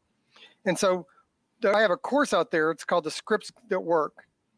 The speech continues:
And the scripts are twenty-four different sales scripts with the psychology behind it, the handling objections,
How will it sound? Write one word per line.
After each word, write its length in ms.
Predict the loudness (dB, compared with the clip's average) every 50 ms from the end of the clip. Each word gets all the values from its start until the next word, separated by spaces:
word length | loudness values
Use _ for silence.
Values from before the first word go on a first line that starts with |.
| _ _ _ _ _ _ _ _
And 140 | -2 0 0
the 60 | 0
scripts 320 | -2 -2 -2 -2 0 0 -2
are 100 | -4 -4
twenty-four 920 | -4 -8 -4 0 0 2 2 2 0 -2 _ _ 0 2 2 2 2 0
different 560 | -2 -4 -2 -2 -2 0 0 -4 -4 -4 -8 _
sales 360 | -8 -2 0 2 2 0 -2
scripts 440 | -6 -6 -8 -8 -8 -10 -16 -20 -20 _ _ _ _ _ _ _ _ _
with 140 | -10 -4 -2
the 80 | -2 -4
psychology 720 | -2 0 0 0 0 0 0 0 2 2 0 0 -4 -4
behind 480 | -2 -2 -2 0 0 0 0 0 -2 -4
it, 120 | -6 -6
the 100 | -8 -6
handling 340 | -4 -2 0 0 0 0 0
objections, 720 | -2 -2 0 0 0 0 0 -2 -4 -4 -4 -4 -8 -12